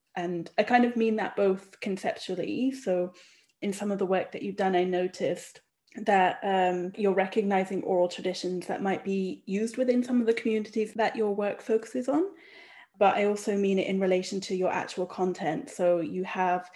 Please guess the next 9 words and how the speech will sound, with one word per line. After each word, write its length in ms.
um, 280
your 140
own 200
radio 760
and 360
podcast 560
episodes, 520
for 120
example. 680